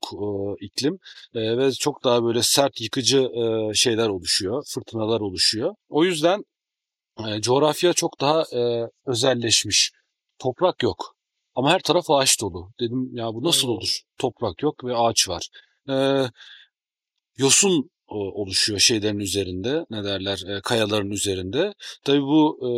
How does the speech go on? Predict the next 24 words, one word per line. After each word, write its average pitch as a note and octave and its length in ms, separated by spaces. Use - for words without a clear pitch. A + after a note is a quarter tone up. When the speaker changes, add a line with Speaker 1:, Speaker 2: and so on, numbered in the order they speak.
Speaker 1:
yüzlerce, B2+ 480
binlerce C3+ 460
yıl G#2+ 340
üst - 280
üste A#2 260
yosun A2+ 400
oluşa C3+ 360
oluşa D3 500
ciddi C3+ 400
bir E3+ 60
kalınlık, D3 600
e, G#2 500
ediniyor. G2 320
Yani G#2+ 260
işte, A2+ 340
e, A#2+ 60
diyelim, C3 400
e, A#2+ 100
yarım C3+ 420
metre B2 260
kalınlığında A2+ 840
yosun B2+ 320
oluşuyor B2 560
ve F#3+ 280